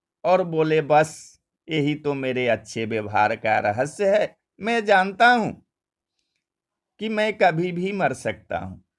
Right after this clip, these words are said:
इसलिए मैं हर किसी से प्रेम पूर्ण व्यवहार करता हूं और यही मेरे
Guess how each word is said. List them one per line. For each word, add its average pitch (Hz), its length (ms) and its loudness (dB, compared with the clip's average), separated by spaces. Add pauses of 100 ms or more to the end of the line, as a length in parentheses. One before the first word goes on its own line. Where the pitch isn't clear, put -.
(120)
इसलिए 143 480 -6
मैं 151 240 -4
हर 156 320 0
किसी 156 400 -8
से 151 220 -8
प्रेम 135 500 -6
पूर्ण 156 340 -8
व्यवहार 120 420 0
करता 117 400 -4
हूं 220 360 -4 (340)
और 147 420 2
यही 170 280 -4
मेरे 143 420 -6